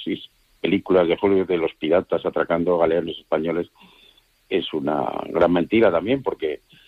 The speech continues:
bueno, para atacar un galeón español era como, ah, como que si los piratas atacan a un portaaviones ahora, ¿no? De la, de, <laughs> o sea, es, es algo, eh, bueno,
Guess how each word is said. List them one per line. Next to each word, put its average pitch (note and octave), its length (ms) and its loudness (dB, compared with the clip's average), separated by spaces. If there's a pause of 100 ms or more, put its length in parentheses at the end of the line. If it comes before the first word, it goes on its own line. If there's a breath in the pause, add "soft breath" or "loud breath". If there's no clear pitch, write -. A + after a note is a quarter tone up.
(280 soft breath)
bueno, F#2+ 240 0
para D#2 160 0
atacar E2 240 0
un E2+ 80 0
galeón E2+ 380 0
español E2+ 600 0
era E2+ 220 0
como, D2 380 -4
ah, D#2 160 -6 (100)
como B1+ 240 -4
que - 140 -16
si - 100 -6
los C#2 140 -2
piratas D#2 340 2
atacan E2 400 0
a D2+ 60 2
un D2+ 260 -4
portaaviones E2+ 640 0
ahora, D#2+ 320 2
¿no? C#2 140 -14
De D#2 100 -20
la, B1+ 160 -12 (600 loud breath)
de, - 200 -10
<laughs> - 680 -6
o - 40 -18
sea, - 100 2
es, D#2+ 140 2
es G2 180 0
algo, F2+ 320 2 (280)
eh, F2 360 0
bueno, - 260 -4